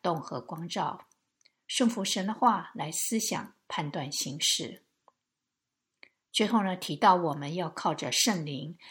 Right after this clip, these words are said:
随时多方祷告、祈求，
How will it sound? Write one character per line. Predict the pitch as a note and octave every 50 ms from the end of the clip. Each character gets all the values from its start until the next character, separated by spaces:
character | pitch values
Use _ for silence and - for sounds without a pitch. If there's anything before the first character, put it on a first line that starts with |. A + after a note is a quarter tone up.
| - - -
随 | - - - F3 F#3
时 | G#3+ - - G#3+ F#3+
多 | - - B3
方 | B3 B3 B3+ B3 C4 C4
祷 | - - D3 D3 -
告、 | - - F#3 E3+ - - - - - _ _
祈 | - - - - F3
求， | D3 - - - D#3+ D#3 C3+ C3 F3 A3+ -